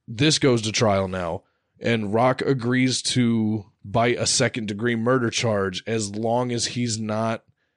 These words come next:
hit with, uh, the other assaults and sexual assaults. And the Crown takes that deal.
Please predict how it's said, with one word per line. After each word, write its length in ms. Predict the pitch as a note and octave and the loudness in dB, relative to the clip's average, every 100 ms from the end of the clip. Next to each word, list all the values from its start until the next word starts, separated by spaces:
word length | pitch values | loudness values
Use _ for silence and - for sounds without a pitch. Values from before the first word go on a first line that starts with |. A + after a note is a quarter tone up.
| _ | _
hit 400 | F#2 B2+ A#2 G#2 | -2 2 2 -2
with, 500 | - G#2+ G2+ F#2 - - | -8 -2 -2 -4 -12 -6
uh, 300 | F#2+ E2 C#2 - | -4 -4 -6 -8
the 180 | G2+ | -8
other 460 | G2+ A2 G#2 F#2 - _ _ - | -4 -2 -2 -4 -8 _ _ -6
assaults 420 | - A2 G2+ - | -2 0 -2 -4
and 80 | - | -4
sexual 400 | G2+ F2+ F#2 D2+ | -4 -4 -6 -4
assaults. 480 | F#2 B1+ - - - _ _ _ _ _ _ _ _ _ _ _ _ _ | -4 -6 -8 -12 -12 _ _ _ _ _ _ _ _ _ _ _ _ _
And 420 | - F#2+ F#2 F2+ - | -4 -2 -2 -6 -8
the 140 | F#2+ | -6
Crown 880 | F2+ - A2+ G2 G2 G2 G2+ F#2 - - - _ _ - - _ _ - | -6 -4 -2 -2 -4 -6 -8 -12 -18 -20 -20 _ _ -20 -20 _ _ -2
takes 300 | G#2+ G2+ - | 0 2 2
that 260 | F#2+ E2 | 0 0
deal. 480 | G2 C3 F2+ D2+ G2 | 0 2 2 -2 -4